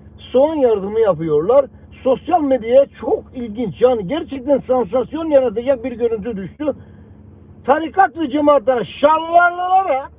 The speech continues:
takkeli cübbelilere araba araba, kamyon kamyon, kamyon kamyon yardım gönderiyorlar. Canım ülkemin insanları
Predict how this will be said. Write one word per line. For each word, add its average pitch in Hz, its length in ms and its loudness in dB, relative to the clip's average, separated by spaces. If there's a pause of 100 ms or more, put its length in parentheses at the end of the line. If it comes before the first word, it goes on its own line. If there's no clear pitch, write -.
takkeli 359 540 -8
cübbelilere 320 840 -2 (340)
araba 339 420 2
araba, 277 600 -2
kamyon 320 680 -4
kamyon, 269 580 0 (420)
kamyon 302 420 0
kamyon 302 480 -4
yardım 247 340 0
gönderiyorlar. 170 560 -4 (760)
Canım 302 260 4
ülkemin 269 340 -2
insanları 175 560 -4